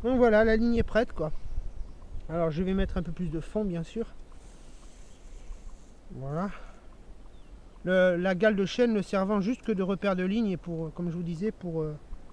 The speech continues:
faire, euh, disons, flotter, entre guillemets, l'appât, quoi, dans l'eau. Donc, je vais aller la mettre à l'eau. Euh, je vais la mettre là-bas. Elle est où ma, ma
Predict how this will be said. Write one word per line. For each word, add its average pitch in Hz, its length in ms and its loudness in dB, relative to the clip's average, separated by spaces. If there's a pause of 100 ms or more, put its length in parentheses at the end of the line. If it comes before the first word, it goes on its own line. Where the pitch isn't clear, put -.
(840)
faire, 175 300 0
euh, 151 280 -2 (340)
disons, 160 260 -4 (160)
flotter, 226 440 2
entre 202 200 2
guillemets, 185 340 0
l'appât, 175 300 0
quoi, 147 180 -8 (140)
dans 160 100 -4
l'eau. 156 120 -6 (1200)
Donc, 156 120 -6
je 165 60 -6
vais 190 60 -2
aller 208 120 0
la 196 60 -2
mettre 185 280 -6
à 165 60 -6
l'eau. 196 200 -6 (1160)
Euh, 156 360 -8
je 165 60 -10
vais 160 60 -6
la 156 60 -8
mettre 156 260 -10
là-bas. 147 200 -12 (400)
Elle 170 80 -8
est 185 40 -6
où 185 60 -8
ma, 170 160 -8 (1900)
ma 151 60 -14